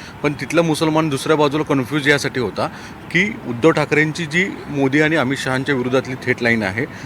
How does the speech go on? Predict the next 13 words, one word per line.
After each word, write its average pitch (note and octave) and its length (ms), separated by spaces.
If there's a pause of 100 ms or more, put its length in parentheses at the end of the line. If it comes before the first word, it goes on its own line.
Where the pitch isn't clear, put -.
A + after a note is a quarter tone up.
(160)
त्यामुळे D3 380 (360)
तिथे C3 160
काही D3+ 180
प्रमाणामध्ये D3+ 720
वरुण C3+ 260
सरदेसाईला C3+ 500
सुद्धा C3+ 200
मतं C3 240
पडतील A2+ 560
याविषयी A#2 320
दुमत A#2+ 280 (100)
नाही G2 240
आहे. D#3+ 100